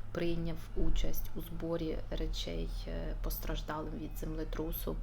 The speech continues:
хто зі мною зв'язався. Я вам дуже вдячна. Е, наші українці, е,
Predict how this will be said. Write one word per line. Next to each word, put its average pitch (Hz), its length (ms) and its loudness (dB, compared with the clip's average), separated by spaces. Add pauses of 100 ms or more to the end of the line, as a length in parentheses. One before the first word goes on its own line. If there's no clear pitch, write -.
(380)
хто 160 440 -4
зі 151 140 -4
мною 156 300 -2
зв'язався. 151 720 -2 (380)
Я 160 100 0
вам 156 180 -4
дуже 170 400 -4 (260)
вдячна. 156 680 0 (420)
Е, 156 360 -2
наші 170 380 -2
українці, 165 1000 -4
е, 156 260 -4